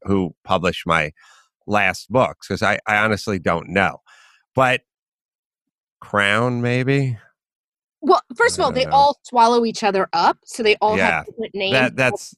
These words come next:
Speaker 2: time.
Speaker 1: that's my take. It, it, I, it's, it, to me, it's academic. My thing is, I'm gonna write a good book. It's gonna be, it's gonna be edgy. It's gonna be funny,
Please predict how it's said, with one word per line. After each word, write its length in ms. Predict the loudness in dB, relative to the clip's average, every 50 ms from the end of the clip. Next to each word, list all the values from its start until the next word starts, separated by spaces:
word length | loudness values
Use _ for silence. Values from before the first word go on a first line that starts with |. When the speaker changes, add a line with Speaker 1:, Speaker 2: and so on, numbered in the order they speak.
| -2
Speaker 2:
time. 400 | 0 2 2 2 0 0 -2 -6 -8 _ _ _ _ _ _ _ _ _ _
Speaker 1:
that's 260 | 2 2 2 2 0 0
my 180 | 0 0 0
take. 380 | 0 -2 -2 -2 -2 -4 -6 -2 0
It, 180 | 0 0 0 -2
it, 160 | -6 -10 -10 -10 -12 -14 -12 -10 -6 -2
I, 160 | 0 0 0 0 -4 _ _ -20 -20 -20 -20 -20 _ _ _ _
it's, 220 | 0 0 0 0 -4
it, 180 | -8 -8 -6 -6
to 100 | -4 -2
me, 240 | 0 2 2 4 2
it's 140 | 2 2
academic. 560 | 2 0 0 -2 -2 -2 0 0 0 0 -4 -4
My 200 | 0 2 2 2
thing 220 | 2 2 2 2 4
is, 200 | 2 0 -2 -2 -2
I'm 140 | 0 0 2
gonna 180 | 2 2 2
write 300 | 2 2 2 2 2 2 0
a 40 | 0
good 260 | 0 0 0 2 2
book. 440 | 4 4 6 6 4 2 -2 -12 _ _ _ _ _ _ _ _ _ _ _ _ _ _ -2
It's 160 | -2 -2 -2
gonna 240 | 0 0 2 2 2
be, 220 | 2 0 0 -2 -6 -12 -20 -20 _ _ _ _ _ _ _ _ _
it's 120 | -8 -6 -2
gonna 220 | 0 2 2 2
be 300 | 2 0 0 0 -2 -6 _ _ -2
edgy. 720 | 0 2 2 0 0 0 2 2 4 2 2 0 -4 -6 -6
It's 140 | -6 -6 -4
gonna 200 | -2 -4 -4 -4
be 120 | -6 -10 -14
funny, 720 | -16 -10 -4 -2 0 2 2 2 2 2 2 0 0 -2